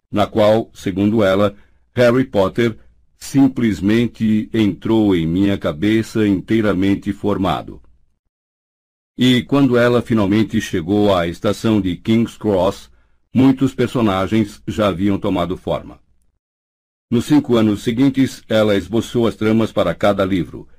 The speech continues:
e começou a escrever a primeira da série, Harry Potter e a Pedra Filosofal, lançado na Inglaterra em mil novecentos e noventa e sete. J K Rowling escreveu ainda dois livros de referência publicados pela Rocco,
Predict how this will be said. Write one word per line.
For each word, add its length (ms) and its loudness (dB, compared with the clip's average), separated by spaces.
e 100 0
começou 440 0
a 40 2
escrever 480 -2
a 60 0
primeira 580 0
da 140 0
série, 500 -8
Harry 260 2
Potter 500 -2
e 140 0
a 80 2
Pedra 540 -2
Filosofal, 760 -2
lançado 560 0
na 100 -4
Inglaterra 560 -2
em 120 0
mil 180 0
novecentos 680 -2
e 40 -6
noventa 400 -6
e 80 -6
sete. 400 -12
J 320 2
K 240 0
Rowling 500 0
escreveu 540 0
ainda 240 0
dois 320 0
livros 460 -2
de 80 -6
referência 600 -2
publicados 800 -2
pela 320 -2
Rocco, 420 -6